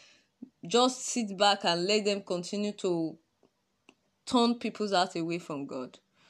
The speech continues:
So we have to thank God for this opportunity. We really need to thank God. You know, there was a sermon I listened to some times ago. The woman said, "God is not, um,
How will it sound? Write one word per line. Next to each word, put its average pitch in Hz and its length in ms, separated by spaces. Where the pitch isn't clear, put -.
So - 160
we 240 100
have 294 180
to 240 80
thank 208 340
God 165 180
for 170 100
this 175 200
opportunity. 160 840
We 151 100
really 180 280
need 185 180
to - 100
thank 196 340
God. 196 280
You 156 120
know, 196 300
there 165 300
was 175 200
a 175 80
sermon 220 460
I 185 100
listened 185 460
to - 160
some 160 240
times 175 360
ago. 156 260
The 170 120
woman 247 260
said, 220 360
"God 247 280
is 220 180
not, 202 320
um, 156 460